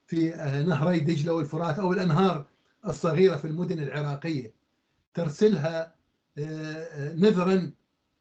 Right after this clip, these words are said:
إلى الله بواسطة الإمام المهدي. من ت-، هذه العقيدة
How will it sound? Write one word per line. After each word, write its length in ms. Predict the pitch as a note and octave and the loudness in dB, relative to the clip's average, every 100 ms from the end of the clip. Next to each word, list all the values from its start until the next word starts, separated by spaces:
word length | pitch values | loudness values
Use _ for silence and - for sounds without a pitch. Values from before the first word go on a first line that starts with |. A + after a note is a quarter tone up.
| - | -16
إلى 240 | F3 F#3 | -2 0
الله 420 | F3+ E3 F3 D#3 - | 0 0 -2 -4 -6
بواسطة 540 | E3+ E3+ D#3+ F#3+ E3+ E3 E3 | -8 -4 -4 -6 -8 -8 -8
الإمام 420 | F3 D#3+ D#3+ D3+ | -6 -6 -4 -4
المهدي. 440 | D3+ E3 C#3 A#2 - _ - | -2 -2 -4 -8 -14 _ -4
من 200 | F3+ C#3+ | -2 -2
ت-، 160 | G3+ - - | -4 -6 -2
هذه 320 | F3 F#3+ E3+ | 0 0 -2
العقيدة 640 | D#3 C#3+ F#3+ G3 C#3 C3 | -6 0 4 4 2 -6